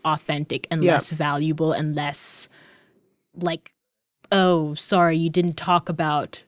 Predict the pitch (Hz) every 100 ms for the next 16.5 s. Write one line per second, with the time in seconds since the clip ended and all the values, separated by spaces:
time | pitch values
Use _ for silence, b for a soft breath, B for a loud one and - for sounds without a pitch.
0 | _ - 165 151 151 - 165 160 147 143
1 | 143 156 156 151 143 156 - 127 104 -
2 | - 196 196 180 147 139 123 156 b b
3 | b _ - 170 190 175 - 185 156 -
4 | 160 156 156 - - - 175 160 151 -
5 | 139 - 151 147 151 156 151 143 131 139
6 | 98 - - 190 269 339 151 156 170 156
7 | 160 165 160 151 156 156 151 165 156 -
8 | 156 143 143 135 - 123 107 - 359 320
9 | 165 143 151 160 151 147 147 - 160 143
10 | 156 147 147 156 113 135 143 - - 359
11 | 440 311 196 - 403 370 339 339 - 392
12 | 403 - 320 320 311 _ _ _ _ _
13 | _ _ - 240 285 311 - 226 208 185
14 | 160 151 147 151 - 190 180 - 202 -
15 | 294 294 294 170 165 160 175 165 151 143
16 | 127 170 - -